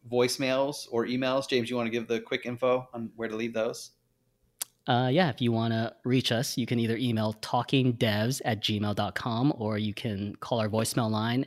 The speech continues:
Speaker 2: and dial that at eight one eight, eight six zero, zero four two one. That's eight one eight,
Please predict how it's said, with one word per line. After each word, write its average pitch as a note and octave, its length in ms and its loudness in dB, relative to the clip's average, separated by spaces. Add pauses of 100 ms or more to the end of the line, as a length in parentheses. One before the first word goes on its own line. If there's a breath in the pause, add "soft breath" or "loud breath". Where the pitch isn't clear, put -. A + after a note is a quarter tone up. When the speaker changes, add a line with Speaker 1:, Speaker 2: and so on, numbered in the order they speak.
Speaker 2:
and G#2 460 -4
dial G#2 240 -2
that G2+ 180 -6
at F#2+ 180 -10
eight A#2+ 180 -2
one A2 140 -2
eight, D#3 280 -2 (140)
eight B2+ 160 -4
six - 280 -4
zero, C3 480 -2 (400 soft breath)
zero A#2 280 2
four G#2+ 280 -2
two A#2 200 -2
one. F#2+ 200 -4
That's F#2 240 -8
eight B2 220 -2
one A2+ 260 -2
eight, A2+ 300 -4